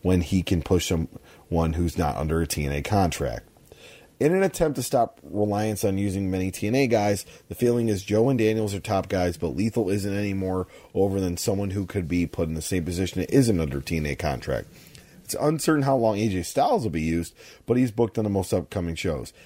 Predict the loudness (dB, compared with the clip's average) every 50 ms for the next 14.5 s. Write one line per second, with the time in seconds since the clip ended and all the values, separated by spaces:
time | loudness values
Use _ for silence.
0 | -20 _ -4 0 0 2 2 2 2 2 2 2 0 -2 -6 -4 0 2 2 2
1 | 4 2 2 2 4 4 4 2 2 0 -2 -2 -2 0 0 0 0 0 -2 -2
2 | -2 -2 0 0 -2 -2 -2 -4 -4 -6 -4 -4 -4 -4 -6 -6 -4 -4 -2 -2
3 | -2 0 0 0 0 -2 -2 -2 0 0 0 0 -2 -4 -8 -18 -20 -20 -20 -20
4 | _ -6 -2 0 0 0 0 -2 -2 0 2 4 4 4 2 0 -2 -2 -2 -2
5 | -2 -2 -2 0 0 2 2 2 2 0 -2 -4 -8 -8 -4 -4 -4 -2 -2 -4
6 | -4 -2 -2 0 0 0 2 0 0 0 0 0 0 0 -2 -4 -2 0 -2 0
7 | 0 0 0 2 2 0 -2 -4 -8 -20 -20 _ -6 -4 0 2 4 4 4 2
8 | 0 -2 0 2 2 2 2 2 2 2 0 2 2 2 2 2 0 -2 -2 0
9 | 0 0 0 0 -2 -4 -4 -2 -2 -2 -2 -2 -2 -4 -4 -4 -4 -2 -2 -2
10 | -4 -4 -6 -6 -6 -6 -8 -6 -6 -6 -4 -4 -6 -6 -6 -4 -2 -2 0 2
11 | 2 0 0 -2 -10 -20 -20 -16 -4 2 4 6 6 6 6 4 4 2 0 0
12 | -2 -6 -6 -4 -4 -4 -2 -2 0 0 0 -2 -2 -2 -2 -2 -2 -2 -2 -2
13 | -2 -2 -4 -4 -4 -2 -2 -2 -4 -6 -6 -6 -6 -4 -4 -4 -4 -4 -4 -4
14 | -4 -6 -6 -8 -6 -6 -6 -6 -8 -8